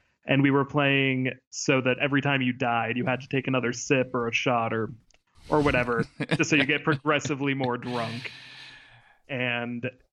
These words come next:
Speaker 1: after I killed the Pursuer, he said, "Why don't you make your own character and, you know,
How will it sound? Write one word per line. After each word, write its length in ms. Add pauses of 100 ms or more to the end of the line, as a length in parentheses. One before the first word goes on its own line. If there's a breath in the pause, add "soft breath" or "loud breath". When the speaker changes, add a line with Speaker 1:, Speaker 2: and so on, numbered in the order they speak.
(340)
Speaker 1:
after 300
I 80
killed 240
the 80
Pursuer, 480
he 100
said, 260
"Why 140
don't 160
you 80
make 160
your 160
own 140
character 580
and, 420 (440)
you 160
know, 160